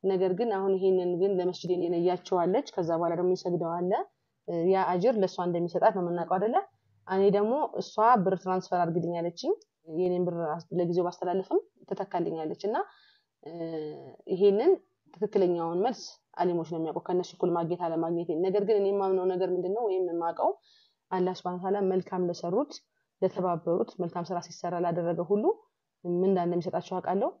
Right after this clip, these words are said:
ክፉ ስራ ሲሰራ ወይም ደግሞ የተከለከለ ነገር ለምሳሌ አሁን ምን ብዬ ልንገርሽ፣ አላህ ሱብሓነሁ ወተዓላ የከለከለውን ነገር እኛ እንዳናረግ የከለከልነውን ነገር እንዲደረግ ምክንያት የሆኑት ሁሉ የወንጀሉ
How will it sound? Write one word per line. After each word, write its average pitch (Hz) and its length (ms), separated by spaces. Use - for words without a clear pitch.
ክፉ 214 280
ስራ 190 220
ሲሰራ 175 380
ወይም 190 180
ደግሞ 190 140
የተከለከለ 196 540
ነገር 175 280
ለምሳሌ 175 420
አሁን 180 280
ምን 180 160
ብዬ 170 160
ልንገርሽ፣ 160 360
አላህ 180 200
ሱብሓነሁ 180 240
ወተዓላ 180 220
የከለከለውን 180 600
ነገር 190 240
እኛ 185 180
እንዳናረግ 180 460
የከለከልነውን 180 720
ነገር 170 260
እንዲደረግ 185 580
ምክንያት 196 340
የሆኑት 170 280
ሁሉ 254 220
የወንጀሉ 180 360